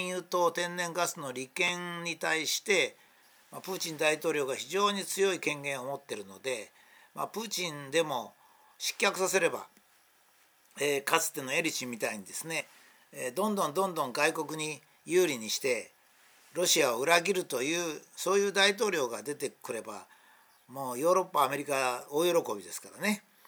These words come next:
それが一つあるし、それから最近もう、あ、世界が平和になってきまして、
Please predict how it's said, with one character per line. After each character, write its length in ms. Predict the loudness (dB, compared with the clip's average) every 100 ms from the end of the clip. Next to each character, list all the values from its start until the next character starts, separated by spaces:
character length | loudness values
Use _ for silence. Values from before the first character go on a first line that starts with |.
| -20 -20 -10
そ 120 | -2 2
れ 120 | 4
が 80 | 2
一 160 | 2
つ 100 | 0
あ 100 | 0
る 80 | 0
し、 300 | -4 -4 -6 -14 -20 -20 -20 -20 -20
そ 140 | -10 -6
れ 80 | -2
か 120 | 0
ら 120 | 0
最 240 | 2 0
近 200 | 0 -4
も 340 | 0 2 2 0
う、 20 | -6 -20 -16
あ、 200 | -12 -10 0
世 180 | 2
界 300 | 4 6 4
が 100 | 2
平 220 | 4 6 6
和 80 |
に 80 | 4
な 80 | 0
っ 80 | -2
て 80 | -12
き 80 |
ま 100 | -8
し 120 | -6
て、 100 | -6